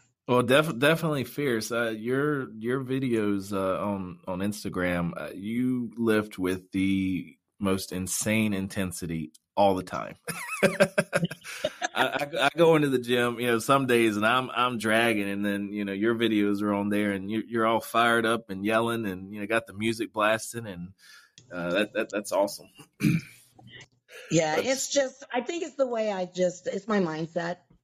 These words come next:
Speaker 2: You
Speaker 1: Yeah,
Speaker 2: know,
Speaker 1: uh-huh.
Speaker 2: um, mindset has a lot to do with it. And, you know, we all have those days that, you know, we're tired.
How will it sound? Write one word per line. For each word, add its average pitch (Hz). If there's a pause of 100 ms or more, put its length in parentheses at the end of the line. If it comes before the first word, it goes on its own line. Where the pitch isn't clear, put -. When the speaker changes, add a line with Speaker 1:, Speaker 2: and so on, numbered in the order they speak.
(260)
Speaker 2:
You 170
Speaker 1:
Yeah, 160
Speaker 2:
know, 156
Speaker 1:
uh-huh. 156
Speaker 2:
um, 143 (180)
mindset 170
has 165
a 151
lot 151
to 160
do 151
with 151
it. 160 (380)
And, 269
you 285
know, 285
we 208
all 190
have 196
those 202
days 196
that, 156
you 160
know, 147
we're 139
tired. 139